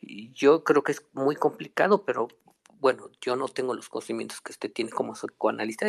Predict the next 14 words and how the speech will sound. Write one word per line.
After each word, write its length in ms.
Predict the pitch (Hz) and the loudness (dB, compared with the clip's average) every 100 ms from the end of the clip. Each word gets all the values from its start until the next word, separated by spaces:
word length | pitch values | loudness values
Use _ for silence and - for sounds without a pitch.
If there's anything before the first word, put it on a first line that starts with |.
| 208 | 2
y 80 | 139 | 4
a 80 | |
lo 60 | 117 | 4
mejor 220 | 120 - | 0 -4
usted 280 | 123 - 131 | -2 -2 -2
tiene 260 | 127 123 120 | -4 -6 -8
un, 300 | 139 131 _ - - - - _ | -12 -16 _ -18 -18 -18 -20 _
una, 380 | 127 135 127 - _ | 0 2 0 -4 _
una 240 | 135 143 | -2 2
idea 400 | 127 123 143 160 | 2 2 0 0
de 180 | 113 110 | -2 -4
cómo 260 | 123 117 110 | -2 -2 -4
podría 340 | 104 98 104 | -6 -4 -8
hacerse. 340 | - - - | -8 -10 -10